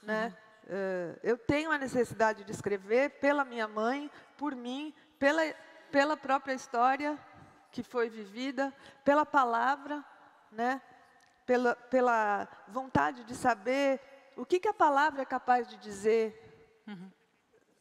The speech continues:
Speaker 2: Até onde é que ela pode ir?
Speaker 1: Até onde ela pode ir, né? Ela, ela é muito, eh, como a gente falou hoje no almoço,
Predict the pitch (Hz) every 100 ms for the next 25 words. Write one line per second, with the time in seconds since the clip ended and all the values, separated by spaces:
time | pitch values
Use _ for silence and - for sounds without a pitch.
0 | _ 208 226 208 208 196 - 190 202 202
1 | 208 233 208 - - - 233 269 294 320
2 | 302 277 262 240 196 214 202 202 - _
3 | _ _ _ _ _ _ 202 196 220 -
4 | _ _ - 247 285 285 262 240 214 202
5 | - _ _ _ 220 269 269 320 320 311
6 | 294 247 208 - 214 208 254 247 269 247
7 | - _ _ _ _ _ - 240 226 240
8 | 226 240 220 220 254 -